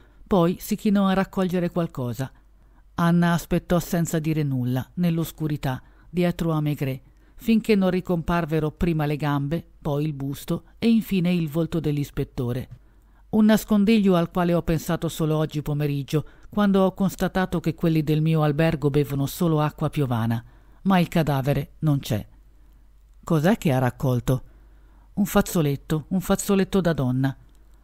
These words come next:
Lo spiegò, lo illuminò con la torcia cercando invano un iniziale.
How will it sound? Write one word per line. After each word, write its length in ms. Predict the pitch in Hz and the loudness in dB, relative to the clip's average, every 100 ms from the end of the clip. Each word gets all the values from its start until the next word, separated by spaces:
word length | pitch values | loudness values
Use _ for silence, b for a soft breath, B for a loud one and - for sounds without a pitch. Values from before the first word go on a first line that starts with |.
| - | -2
Lo 140 | 208 202 | 4 4
spiegò, 520 | - 190 165 147 143 - - | 4 0 0 -2 -4 -12 -2
lo 140 | 185 | 2
illuminò 480 | 185 180 185 180 180 | 4 4 4 4 2
con 160 | 175 160 | 0 0
la 100 | 160 | 0
torcia 400 | 165 160 - 151 | 0 -2 -2 -4
cercando 500 | 151 - 156 151 147 | -4 -4 -2 -2 0
invano 400 | 147 143 160 151 | 0 0 0 0
un 140 | 143 | 0
iniziale. 720 | 139 139 - 139 113 113 117 | 0 0 -2 -2 -2 -2 -6